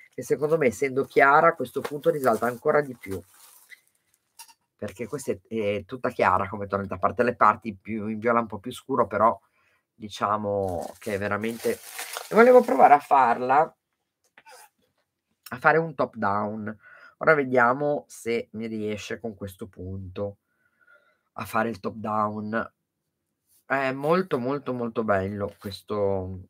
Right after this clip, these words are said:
questo filato, davvero uno, uno dei più belli di quest'anno, cioè perlomeno per me, ovviamente. Poi son tutti belli, poi ne devono arrivare altri, cioè quello, quello che, eh, domani, mm, ne, ve ne faccio vedere un altro,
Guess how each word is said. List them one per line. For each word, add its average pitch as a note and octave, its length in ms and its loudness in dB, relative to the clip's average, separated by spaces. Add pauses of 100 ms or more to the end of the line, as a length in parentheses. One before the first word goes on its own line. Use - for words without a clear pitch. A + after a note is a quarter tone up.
(140)
questo A2 300 -10
filato, G#2 520 -6
davvero A#2+ 400 0
uno, C#3 340 -4
uno C#3 260 -8
dei B2+ 200 -4
più B2+ 180 -8
belli C3 500 -2 (720)
di A#2 140 -10
quest'anno, G2+ 800 -8
cioè G2 220 -6
perlomeno G#2 580 -4 (100)
per F2 180 -10
me, E2+ 280 -10
ovviamente. D#2+ 800 -16 (360)
Poi - 140 -6
son C3 180 0
tutti G#2+ 300 -6
belli, G2+ 200 -2
poi C#3 140 2
ne C#3+ 80 -2
devono A#2+ 260 6
arrivare A#2 440 6
altri, C3 580 6 (240)
cioè - 140 -12
quello, C#3+ 320 4
quello D#3 220 4
che, D3+ 320 6
eh, A2+ 340 2
domani, E3 520 2
mm, G#2+ 460 -8
ne, C3 200 -10 (160)
ve A#2+ 140 -4
ne B2+ 100 -6
faccio B2+ 260 -4
vedere B2 260 2
un B2+ 100 -2
altro, F3 600 2